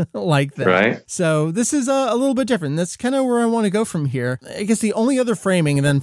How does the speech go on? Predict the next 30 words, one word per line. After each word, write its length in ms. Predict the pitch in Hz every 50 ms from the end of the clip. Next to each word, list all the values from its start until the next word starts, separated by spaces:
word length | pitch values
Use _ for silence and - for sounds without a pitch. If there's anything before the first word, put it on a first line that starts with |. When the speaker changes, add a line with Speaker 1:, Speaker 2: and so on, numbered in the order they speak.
| - -
Speaker 1:
I'll, 260 | - 151 143 147 156
we'll 180 | 156 147 156 151
finally 400 | - 160 156 156 156 156 151 147
let 200 | 139 135 143 147
Julian 340 | - 147 139 131 139 135 127
start 220 | - - 147 139
<laughs> 100 | - - 170
talking, 300 | 170 - - 254 226 - - - 185 -
is 180 | - 247 202 -
that 260 | - 214 180 170 156 - 156 185 208 220 185 -
Jake 280 | - - 214 208 240 -
and 160 | 240 240 226
I 300 | 214 180 175 170 170 170 165
had 200 | 165 160 156 151
a, 280 | 151 143 139 139 139 131
a 80 | 147 135
podcast 480 | - 151 143 143 - 147 135 135 - -
topic, 420 | 147 139 127 127 135 131 127 -
uh, 240 | 139 127 127 127 131
quite 200 | - - 160 147
a 80 | 151 143
few 880 | - 151 135 131 135 135 131 127 127 127 127 127 131 131 127 127 127 131
years 580 | 127 123 127 127 147 196 262 294 302 285 -
ago. 280 | 247 240 240 269 269 285
I 120 | - 160
don't 120 | 165 208 208
remember 280 | 170 156 156 151 139 127
when 120 | 123 117
it 80 | 113 -
was. 200 | 120 117 113